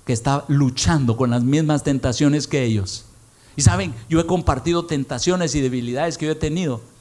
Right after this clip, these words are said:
por guianza del Espíritu Santo, y las personas reciben a Jesús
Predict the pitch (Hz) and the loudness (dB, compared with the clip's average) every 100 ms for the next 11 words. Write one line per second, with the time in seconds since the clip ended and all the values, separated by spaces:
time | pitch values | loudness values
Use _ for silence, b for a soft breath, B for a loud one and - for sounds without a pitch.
0 | B B B - 139 123 139 151 185 170 | B B B -4 -4 -2 -2 0 0 0
1 | 147 127 117 175 165 156 131 185 - 110 | 0 -2 -2 -4 -4 -6 -4 -4 -4 -8
2 | B 151 139 143 117 143 147 131 113 135 | B -2 -2 0 -2 0 0 0 -2 0
3 | 131 117 113 123 110 - | 0 -2 -2 -4 -6 -8